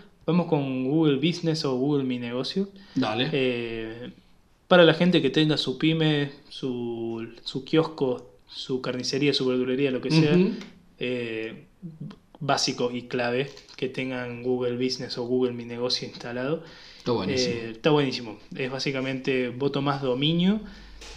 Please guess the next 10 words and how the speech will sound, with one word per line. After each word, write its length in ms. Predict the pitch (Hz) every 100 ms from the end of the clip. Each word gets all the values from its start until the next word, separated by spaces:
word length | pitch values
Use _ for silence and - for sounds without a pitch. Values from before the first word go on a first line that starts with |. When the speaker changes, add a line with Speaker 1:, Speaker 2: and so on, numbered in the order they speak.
| 131
Speaker 1:
de 260 | 127 117
tu 200 | - 131
negocio 680 | 127 120 131 160 160 196 185 -
en 200 | 143 131
lo 140 | 123 113
que 140 | 135
es 280 | 131 - - - -
el, 680 | 151 131 127 120 117 117 113 -
el 160 | 143
internet, 720 | 135 127 120 120 120 131 143